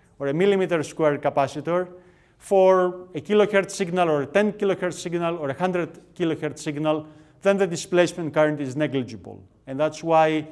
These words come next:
this doesn't play any role. However, if you, if you had this parallel plate system in a printed circuit board that you wanted to operate for a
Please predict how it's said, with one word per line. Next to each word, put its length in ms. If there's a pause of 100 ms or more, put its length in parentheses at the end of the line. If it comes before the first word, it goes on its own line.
(380)
this 320
doesn't 480
play 320
any 200
role. 320
However, 840 (400)
if 300
you, 480 (880)
if 280
you 100
had 280
this 180
parallel 400
plate 300
system 580
in 160
a 60
printed 380
circuit 440
board 480
that 160
you 100
wanted 320
to 80
operate 440
for 460 (560)
a 220